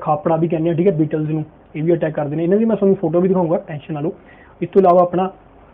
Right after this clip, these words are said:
Pulse Beetle ਵੀ ਹੁੰਦਾ, ਠੀਕ ਹੈ, Pulse Beetle ਹੁੰਦਾ, ਠੀਕ ਹੈ, ਜਿਹਨੂੰ ਆਪਾਂ, ਅ, Tora ਕਹਿੰਦੇ ਹਾਂ, Tora, ਠੀਕ ਹੈ। ਪਲਸ Beetle ਨੂੰ ਆਪਾਂ ਕੀ ਕਹਿੰਦੇ ਹਾਂ, Tora ਕਹਿੰਦੇ ਹਾਂ ਦੇਸੀ ਭਾਸ਼ਾ 'ਚ, Tora, Pulse Beetle, ਠੀਕ ਹੈ, ਇਹ ਵੀ ਆਪਣੀ ਫਸਲ 'ਤੇ attack ਕਰਦਾ।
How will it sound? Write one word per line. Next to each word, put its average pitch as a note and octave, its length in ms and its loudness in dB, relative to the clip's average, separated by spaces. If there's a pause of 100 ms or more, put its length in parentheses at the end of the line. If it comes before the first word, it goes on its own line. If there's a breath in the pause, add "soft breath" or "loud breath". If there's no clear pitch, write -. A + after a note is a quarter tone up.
(880)
Pulse G3 240 6 (120)
Beetle F3+ 300 2
ਵੀ F#3 120 2
ਹੁੰਦਾ, E3+ 180 2
ਠੀਕ D#3+ 140 -2
ਹੈ, F3 40 4
Pulse F3 360 0 (100)
Beetle E3 280 2
ਹੁੰਦਾ, D3+ 240 -4 (300)
ਠੀਕ E3 120 -2
ਹੈ, F3+ 80 0
ਜਿਹਨੂੰ F3 260 0
ਆਪਾਂ, F3+ 300 -2
ਅ, D#3+ 560 -6
Tora F#3+ 480 4
ਕਹਿੰਦੇ D3 260 -2
ਹਾਂ, D3+ 100 -8
Tora, F3+ 540 2
ਠੀਕ F#3+ 140 2
ਹੈ। G#3+ 60 2
ਪਲਸ E3+ 340 -2
Beetle E3 180 2
ਨੂੰ F3 140 2
ਆਪਾਂ E3+ 200 -4
ਕੀ E3 120 -4
ਕਹਿੰਦੇ E3 180 0
ਹਾਂ, G3 140 -2
Tora G3 220 4
ਕਹਿੰਦੇ D#3+ 180 -4
ਹਾਂ E3+ 80 -2
ਦੇਸੀ D#3 220 -4
ਭਾਸ਼ਾ E3+ 240 -4
'ਚ, F3 80 -4 (160)
Tora, E3 280 0 (140)
Pulse D#3+ 160 -4 (100)
Beetle, C#3+ 200 -8
ਠੀਕ D#3+ 140 -6
ਹੈ, - 60 -20 (280 loud breath)
ਇਹ D#3+ 120 0
ਵੀ F3+ 60 2
ਆਪਣੀ F3 240 0
ਫਸਲ C#3+ 240 -6
'ਤੇ F3 120 0
attack D#3 240 -4
ਕਰਦਾ। C3 240 -12